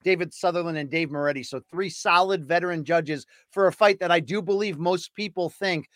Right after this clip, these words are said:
will go the twelve round distance. Uh, I caught up with Vasily Lomachenko this week.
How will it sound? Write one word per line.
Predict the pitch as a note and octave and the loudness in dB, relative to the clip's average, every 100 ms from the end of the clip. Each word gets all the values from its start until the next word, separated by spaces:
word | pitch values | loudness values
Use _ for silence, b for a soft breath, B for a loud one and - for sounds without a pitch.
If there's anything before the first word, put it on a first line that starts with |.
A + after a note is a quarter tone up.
| _ - | _ -12
will | C#3 F#3 G#3+ | 2 6 6
go | F#3 F#3+ F#3+ | 6 6 6
the | D#3+ | 4
twelve | - F#3 F3+ E3+ | -2 4 4 4
round | E3+ D#3 | 2 0
distance. | F3 D#3+ D3 C3 - | -4 -6 -8 -8 -4
Uh, | E3 F3+ | 2 4
I | G#3 | 4
caught | - C4 | 2 2
up | A3+ G3+ | 2 -2
with | D#3 | -6
Vasily | D3+ - G#3 F3 | -10 -8 -4 -2
Lomachenko | E3+ D#3+ G3 G#3 F#3+ | -2 -2 -4 -4 -2
this | F3 - | -4 -4
week. | F#3+ F#3 - | -2 -2 -4